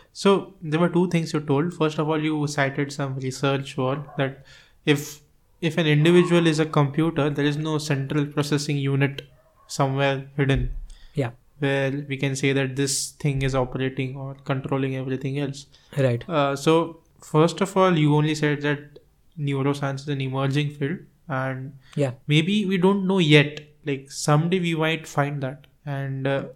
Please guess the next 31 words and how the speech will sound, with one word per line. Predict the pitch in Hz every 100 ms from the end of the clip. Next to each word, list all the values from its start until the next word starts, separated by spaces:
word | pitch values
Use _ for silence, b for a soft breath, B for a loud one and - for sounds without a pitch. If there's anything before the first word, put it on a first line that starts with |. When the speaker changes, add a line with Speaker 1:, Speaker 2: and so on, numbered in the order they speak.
| _ -
Speaker 1:
secondly, | - 151 143 160 175
you | 196 196
told | 165 165 170 165
that, | 165 165 160 156
um, | 147 143 139 170 - -
it's | 147 -
also | 156 151 151 165
some | 160 156 151
meditation | 147 135 143 147 147 135
experience. | 131 - 143 131 127 - B B B
Speaker 2:
Right. | 131
Speaker 1:
So | 120 175 - - -
is | 165 139
there | 147 156
a | 156
particular | 151 139 165 151 165 165
experience | 143 147 - 151 156 160 165 156 -
during | 135 139 139 143 151 151 - 143
meditation | 135 135 139 143 143 147 143 151
which | 139 135 -
has | 143 135
led | 135 135 135
you | 143
to | 143
believe | 135 131 135 127 131
this? | 147 - - _ _ _ _ _ -
Speaker 2:
Okay, | 131
on | 143 143
the | 151
neuroscience | 135 135 151 165 156 151
side, | 143 135 143